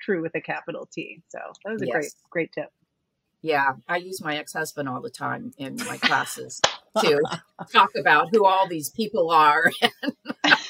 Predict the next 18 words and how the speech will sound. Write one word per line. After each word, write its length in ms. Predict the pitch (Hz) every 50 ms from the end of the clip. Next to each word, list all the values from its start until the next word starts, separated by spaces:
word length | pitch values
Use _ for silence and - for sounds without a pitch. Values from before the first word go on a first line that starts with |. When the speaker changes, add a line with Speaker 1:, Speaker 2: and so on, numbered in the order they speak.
| - - - 330 - -
Speaker 2:
and 100 | 220 214 - 214
addresses, 640 | 208 202 202 190 190 226 - - - 196 202 -
and 120 | - 214 196 202
it's, 160 | - - 220
it's 140 | 208 - -
a 60 | -
perfect 420 | - 254 262 254 - 226 - -
one. 340 | 180 175 165 151 147 185 202 - _ - _ _ _ - 233 - _ _ - - - _ _ _ - - -
Speaker 1:
It's 140 | 175 160 -
great. 260 | - 165 147 131 - - -
Yeah. 240 | - 170 143 127 117 208
Find 260 | 202 170 165 170 175 165
your, 100 | 170 160
Speaker 2:
So 260 | 160 160 160 160 160 -
Speaker 1:
find 180 | 175 165 170
your 120 | 165 165 165
test 300 | - 147 143 - - -
case. 280 | 151 156 151 - -